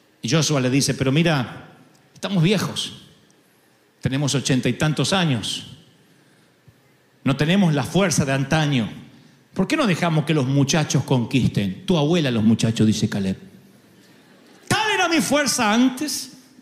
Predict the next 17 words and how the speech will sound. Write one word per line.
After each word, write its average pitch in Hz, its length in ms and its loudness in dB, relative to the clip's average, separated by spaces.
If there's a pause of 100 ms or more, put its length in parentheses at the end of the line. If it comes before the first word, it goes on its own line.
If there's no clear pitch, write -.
tal 233 220 0
es 196 80 4
mi 190 120 4
fuerza 185 380 0
ahora, 170 340 2 (800)
para 190 220 0
entrar 202 880 -2
y 165 120 4
para 147 280 0
salir. 127 340 -2 (680)
¿Tienes 202 240 4
duda, 285 260 2
viejo 285 320 0
Josué, 330 400 0
o 185 140 0
quieres 254 180 0
pelear?". 160 540 -2